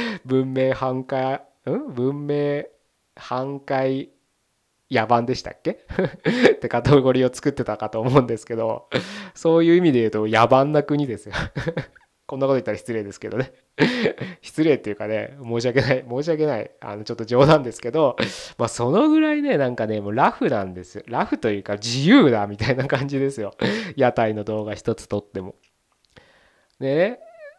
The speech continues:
すごくね、楽しそうにね、ほんとね、屋台のおっちゃん、無表情なんですけど、でもなんかね、それこそ、日本のね、荒波の社会に揉まれてる疲れ切っ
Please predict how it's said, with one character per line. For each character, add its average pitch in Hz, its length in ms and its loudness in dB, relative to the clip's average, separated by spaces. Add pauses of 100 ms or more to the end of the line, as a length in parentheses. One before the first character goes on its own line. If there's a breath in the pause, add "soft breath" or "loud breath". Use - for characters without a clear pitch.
(300)
す - 140 -4
ご 240 140 8
く 170 80 2
ね、 131 200 2
楽 135 280 2
し - 60 -2
そ 175 340 8
う - 20 4
に 113 140 -6
ね、 113 320 -4
ほ 120 180 -8
ん 117 80 -8
と 113 100 -4
ね、 117 220 -2
屋 113 140 0
台 107 240 2
の 101 100 -6
お - 40 -4
っ 98 60 -12
ち - 120 -8
ゃ 104 40 -6
ん、 - 40 -12 (160)
無 143 180 0
表 233 160 12
情 123 160 6
な 101 120 0
ん 101 40 -10
で 98 80 -10
す - 100 -12
け 110 120 -4
ど、 110 80 -2
で 135 100 2
も 139 140 4
な 113 120 2
ん 131 80 -2
か 113 120 -4
ね、 101 320 -6 (1300 loud breath)
そ - 140 -8
れ 120 60 -2
こ 185 140 2
そ、 160 560 4 (960)
日 113 100 0
本 110 140 0
の 113 120 -2
ね、 139 220 -2 (120)
荒 110 240 -2
波 113 280 -2
の 113 100 -4
社 123 180 -4
会 113 220 -2
に 107 80 -8
揉 107 160 -4
ま 113 160 -4
れ 120 100 -4
て 131 140 -4
る 170 180 0
疲 147 260 -4
れ 127 120 0
切 - 160 -12
っ - 20 -20